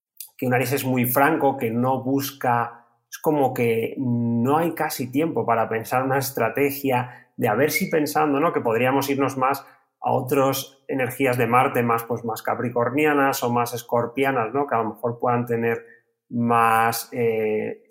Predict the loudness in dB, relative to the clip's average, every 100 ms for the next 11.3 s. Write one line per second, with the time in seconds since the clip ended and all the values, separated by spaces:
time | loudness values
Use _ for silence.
0 | -12 -4 -2 -2 -2 0 0 0 0 -2
1 | 2 2 2 0 -2 0 0 0 0 2
2 | 2 2 0 2 0 0 -2 -6 -6 -2
3 | -2 -2 -4 -4 -4 -8 -2 -2 -2 -2
4 | -2 0 -4 -8 -18 -20 -20 -6 0 4
5 | 4 4 2 4 4 2 0 2 2 2
6 | -2 0 0 0 -2 -2 0 2 4 4
7 | 4 0 0 0 2 0 -2 -8 _ _
8 | -2 0 0 2 2 2 2 2 2 2
9 | 2 2 2 2 2 2 2 2 0 0
10 | 0 2 2 2 2 2 2 2 0 0
11 | 0 0 -2